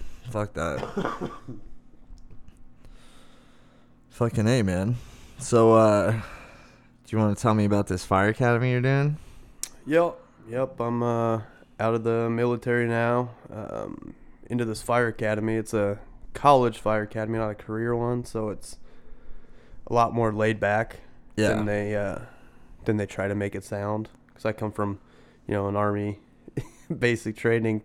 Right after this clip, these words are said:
Speaker 2: mentality, thinking that's what it's gonna be like.
Speaker 1: Yeah.
Speaker 2: Um, and then, you know, the orientation, they kind of, s-, you know, uh, jazzed it up, thinking,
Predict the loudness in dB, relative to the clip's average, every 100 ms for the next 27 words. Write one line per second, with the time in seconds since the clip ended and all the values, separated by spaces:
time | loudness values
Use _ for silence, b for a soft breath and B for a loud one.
0 | _ -4 -2 0 0 0 -2 -4 -4 -4
1 | -4 -4 -4 -4 -4 -2 0 0 0 -4
2 | -4 0 0 0 -6 B B B B -2
3 | 0 0 -4 -10 -6 -4 -2 -2 -2 0
4 | 0 -2 0 0 0 -2 -4 -4 -4 -6
5 | -4 -6 -10 _ _ _ _ _ _ -8
6 | -2 0 0 -2 -6 -10 -10 -14 _ -8
7 | -2 0 0 -2 -4 -6 -8 -10 -12 -14
8 | -8 -2 2 2 0 -2 0 -2 -4 -6
9 | -4 -4 -4